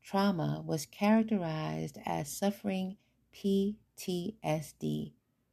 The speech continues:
from war, being in an abusive relationship, or facing a life or death situation like being robbed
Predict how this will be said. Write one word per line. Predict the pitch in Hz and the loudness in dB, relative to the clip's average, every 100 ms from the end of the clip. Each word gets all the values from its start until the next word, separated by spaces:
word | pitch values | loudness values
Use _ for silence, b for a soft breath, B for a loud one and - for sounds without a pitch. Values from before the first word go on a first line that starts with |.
| _ _ | _ _
from | - 160 156 143 | -2 2 4 4
war, | 139 139 147 143 147 196 214 - _ _ _ _ _ _ _ | 4 4 6 6 6 6 2 -4 _ _ _ _ _ _ _
being | 180 185 185 180 190 | 0 2 2 2 0
in | - 156 160 | 2 2 2
an | - 160 156 | 0 2 2
abusive | 151 147 160 - 190 | 2 2 0 0 0
relationship, | 202 175 151 143 156 - 185 - | 2 2 0 -2 -6 -6 -8 -2
or | 170 160 | 0 0
facing | - 190 202 196 | 0 0 0 -2
a | 180 165 | -2 0
life | 151 156 165 | 2 2 0
or | - 185 | -2 -4
death | - 156 160 | 0 -2 -2
situation | - - - 165 151 147 156 | -8 -10 -6 -2 -2 -2 -2
like | 147 143 135 | 0 0 0
being | 147 143 139 | 2 4 4
robbed | 143 143 139 107 - | 4 2 0 -4 -8